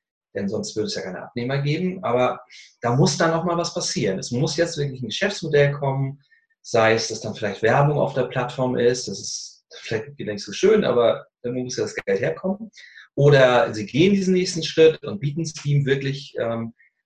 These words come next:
wei-, weltweit als Zahlungssystem an, sodass es dann auch so einen Wert bekommt wie Bitcoin. Also hochinteressantes Projekt. Äh, ich mache da auch gerne mit, schreibe immer mal wieder was, aber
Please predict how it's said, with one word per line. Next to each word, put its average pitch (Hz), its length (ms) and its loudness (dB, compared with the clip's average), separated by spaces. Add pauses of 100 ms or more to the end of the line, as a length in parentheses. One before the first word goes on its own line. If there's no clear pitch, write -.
wei-, 110 320 2
weltweit 120 500 4
als - 220 0
Zahlungssystem 110 720 -2
an, 196 300 0
sodass 139 260 2
es - 80 -12
dann - 160 -2
auch - 280 -4 (100)
so 120 480 -2
einen 113 200 0
Wert 110 220 2
bekommt - 280 -10
wie - 80 -10
Bitcoin. 196 580 -8 (880)
Also 131 220 0
hochinteressantes 196 580 4
Projekt. - 460 2
Äh, 123 260 4
ich 123 80 -4
mache 143 200 -2
da 123 120 2
auch - 80 -6
gerne 117 220 2
mit, 175 260 4
schreibe 160 300 0
immer 175 140 -2
mal 170 140 2
wieder 165 160 6
was, 147 360 2
aber 123 380 0